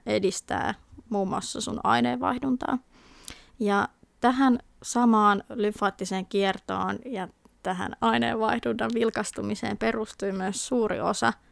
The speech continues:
saunayrttien käytöstä. No, millaisia saunayrttejä sitten vois käyttää? Mm, näissä pitää tietenkin aina ottaa huomioon, ja ekana taas tällaisia varoituksia, niin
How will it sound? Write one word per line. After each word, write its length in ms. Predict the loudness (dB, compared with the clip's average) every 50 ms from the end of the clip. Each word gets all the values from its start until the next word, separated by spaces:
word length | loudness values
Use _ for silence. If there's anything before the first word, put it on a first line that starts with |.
| _ _ _ _ _ _ _
saunayrttien 840 | -8 -2 0 0 2 0 0 0 0 0 -2 -4 _ -6 -4 -2 -2
käytöstä. 480 | -2 -2 -4 -4 -6 -8 -12 -14 -14 -16 -20 -20 -20 -18 -18 -18 -20 -20 -20 -20 -20 _ _ -20 -20 -20 -20 -20 -8 -2
No, 300 | 2 4 4 4 4 2 _ -2
millaisia 480 | 2 2 2 2 2 2 4 6 6
saunayrttejä 720 | 8 10 10 10 10 8 6 4 4 2 0 -2 -2 -2
sitten 380 | -2 -4 -4 -2 0 0 2 2
vois 220 | 2 0 0 2
käyttää? 560 | 4 4 4 6 4 2 _ -2 0 0 0 0 -2 _ _ _ _ -20 -20 -20 -20 -20 -20 -20 -20 _ _ _ _ -4
Mm, 520 | 0 2 2 4 4 4 4 4 2 0 -2 -8 _ _ _ _ _ _ _ _ _
näissä 280 | 0 2 2 2 2 2
pitää 220 | 2 4 4 4
tietenkin 380 | 2 2 0 0 0 -2 0 0
aina 200 | 0 -2 -2 -4
ottaa 380 | -6 -6 _ -4 -4 -4 -4 -6 _ _ _ _ _ _ _ _ _ _ _ _ _ _ -8 -4
huomioon, 640 | -2 0 0 0 -2 -2 -4 -4 -4 -4 -4 -6 -8 _ _ _ _ _ -12
ja 200 | -8 -8 -6 -6 -6
ekana 420 | -8 -8 -6 -6 -6 -4 -4 -6 -8 _ _ _ _ _ _ _ -16
taas 220 | -14 -12 -6 -2
tällaisia 400 | 0 0 2 2 2 2 4 8
varoituksia, 760 | 10 12 12 12 12 12 12 10 10 8 4 4 4 4 4
niin 460 | 2 0 0 0 0 0 0 -2 -4